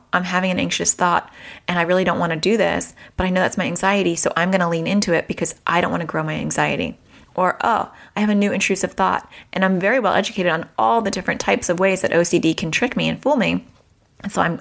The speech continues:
I recognize this and I'm gonna do an exposure." So I am trying to teach kids to develop a lifestyle of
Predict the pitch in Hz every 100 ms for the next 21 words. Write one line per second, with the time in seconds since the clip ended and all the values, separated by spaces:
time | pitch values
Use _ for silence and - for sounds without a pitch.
0 | - 165 180 254 175 160 - 160 240 -
1 | - - - - - 180 175 - 190 190
2 | 175 170 165 - 165 - - - - -
3 | - - - - 185 175 170 - - -
4 | 180 214 285 233 - 208 175 - 190 -
5 | - 170 170 - - - 180 165 156 -
6 | _ 214 180 165 190 - 170 160 151 185
7 | - 226 262 302 359 - - - - -
8 | 190 180 170 165